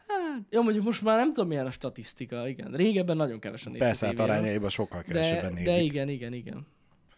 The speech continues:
Speaker 1: Az a baj, hogy most nem tudom, hogy újra látszik-e ez a statisztika, mint hogyha valaki, nem is tudom, azt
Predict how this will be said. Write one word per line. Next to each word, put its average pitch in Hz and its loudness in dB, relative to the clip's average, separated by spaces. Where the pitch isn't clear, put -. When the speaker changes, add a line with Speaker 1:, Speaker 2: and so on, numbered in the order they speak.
Speaker 1:
Az 175 2
a 165 4
baj, 165 8
hogy 165 0
most - -2
nem 381 4
tudom, 180 4
hogy 156 0
újra 160 4
látszik-e 123 -2
ez 135 -2
a 135 -2
statisztika, 143 -8
mint 151 -4
hogyha 156 -4
valaki, 139 -6
nem 330 -8
is - -16
tudom, - -14
azt 170 -4